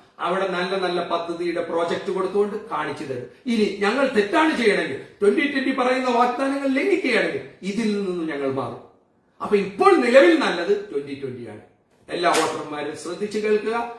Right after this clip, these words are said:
ഭയപ്പാടുള്ളവരും പോളിംഗ് ബൂത്തിൽ പോകുമ്പോൾ, സ്വന്തം മകനാണ് ഇലക്ഷനിൽ നിൽക്കണമെങ്കിലും, പെറ്റ തള്ളമാർ, നിങ്ങളുടെ മക്കൾ ഇവിടെ സ്വൈര്യ ജീവിതം ജീവിക്കണമെങ്കിൽ, കേരളം നശിയാതിരിക്കാൻ നിങ്ങളുടെ മക്കൾ ഇലക്ഷനിൽ നിന്നാൽ പോലും ട്വന്റി ട്വന്റിക്ക് വോട്ട് ചെയ്യണമെന്ന് അഭ്യർത്ഥിച്ചുകൊണ്ട് നിർത്തുന്നു. നന്ദി, നമസ്കാരം.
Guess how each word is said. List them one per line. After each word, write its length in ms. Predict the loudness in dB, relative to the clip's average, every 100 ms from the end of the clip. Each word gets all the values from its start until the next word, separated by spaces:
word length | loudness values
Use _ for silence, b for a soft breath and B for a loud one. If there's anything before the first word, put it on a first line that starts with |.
| -16 -2
ഭയപ്പാടുള്ളവരും 960 | 2 4 4 4 2 0 -2 -4 -4
പോളിംഗ് 300 | 2 4 4
ബൂത്തിൽ 260 | 0 -2 -4
പോകുമ്പോൾ, 680 | -2 -2 -4 -8 -14 -18 -8
സ്വന്തം 440 | -2 0 0 2
മകനാണ് 480 | 2 4 6 4 4
ഇലക്ഷനിൽ 360 | 0 0 -4
നിൽക്കണമെങ്കിലും, 520 | -4 -4 -6 -6 -8 -8 -14 -4
പെറ്റ 160 | -4 0
തള്ളമാർ, 760 | 2 4 2 2 -2 -4 -8
നിങ്ങളുടെ 260 | -2 2 4
മക്കൾ 320 | 2 0 -4 -2
ഇവിടെ 160 | -4
സ്വൈര്യ 340 | -2 -2 0 0
ജീവിതം 480 | 0 0 -2 -4 -8 -10
ജീവിക്കണമെങ്കിൽ, 680 | -6 -6 -6 -6 -6 -8 B B 2
കേരളം 460 | 2 4 2 0
നശിയാതിരിക്കാൻ 720 | 0 2 4 4 4 0 -6 -8 -16 B -8
നിങ്ങളുടെ 280 | -6 -2
മക്കൾ 360 | 2 2 4 4
ഇലക്ഷനിൽ 360 | 4 2 -2 -2
നിന്നാൽ 260 | -2 -2
പോലും 400 | -2 -4 -4 -8 -4
ട്വന്റി 260 | -2 -2
ട്വന്റിക്ക് 280 | -4 -6 -6
വോട്ട് 280 | -4 -2 0
ചെയ്യണമെന്ന് 440 | -2 -2 -4 -4
അഭ്യർത്ഥിച്ചുകൊണ്ട് 640 | 0 0 -2 -6 -6 -6 -6 -12 -6
നിർത്തുന്നു. 720 | -2 0 2 2 2 -2 -12 -6
നന്ദി, 220 | -2 0
നമസ്കാരം. 540 | 2 0 2 2 0